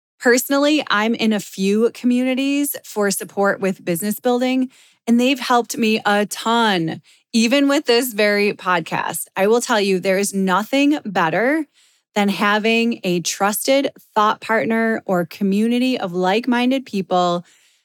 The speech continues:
to help you move beyond your self-doubt and cheer you on. So as a recap, the six secret actions you can take to build momentum include noticing the story you're telling yourself,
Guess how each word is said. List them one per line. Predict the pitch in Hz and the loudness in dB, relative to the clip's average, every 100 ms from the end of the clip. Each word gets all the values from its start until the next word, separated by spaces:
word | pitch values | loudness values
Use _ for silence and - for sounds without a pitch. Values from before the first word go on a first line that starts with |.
| - | -4
to | 208 | -2
help | - 220 233 240 | 0 2 2 2
you | 240 240 240 233 | 0 0 0 0
move | 214 208 214 208 | 0 0 0 0
beyond | 185 180 214 240 | 0 2 2 0
your | 262 | 0
self-doubt | 269 277 277 262 202 180 180 185 - | 0 0 -2 0 0 0 2 0 -2
and | 190 185 | -2 -2
cheer | - - 175 175 | -2 -2 -2 -2
you | 170 170 170 165 - | -2 -2 -2 -4 -4
on. | 147 151 - - - _ _ _ _ _ _ _ _ - | -4 -4 -6 -12 -20 _ _ _ _ _ _ _ _ -4
So | - - | 0 2
as | 214 220 302 | 2 2 2
a | 370 | 2
recap, | 311 277 247 202 160 196 - | 2 0 -2 -2 0 -2 -4
the | 202 214 | -2 -2
six | - 240 302 - - 214 | 0 0 0 0 -10 -10
secret | - 254 262 339 | -4 0 2 0
actions | 311 226 208 - 190 196 196 | 2 0 0 -2 0 0 -2
you | 208 202 233 | -2 0 2
can | 311 | 2
take | 277 247 202 190 - | 2 2 0 -2 -4
to | 214 | -4
build | 175 196 214 | 0 2 2
momentum | 240 262 240 175 175 180 180 | 2 2 0 -2 -4 -6 -4
include | 208 226 - 233 170 160 220 254 _ _ _ _ | -2 -2 0 0 0 0 -4 -6 _ _ _ _
noticing | 185 185 190 226 - 311 302 | -2 2 2 2 2 2 2
the | |
story | 320 - 226 226 | 0 0 2 2
you're | 254 277 | 0 -2
telling | 262 226 240 | -2 0 0
yourself, | 269 277 170 156 185 - | 0 -2 -2 -2 -2 -6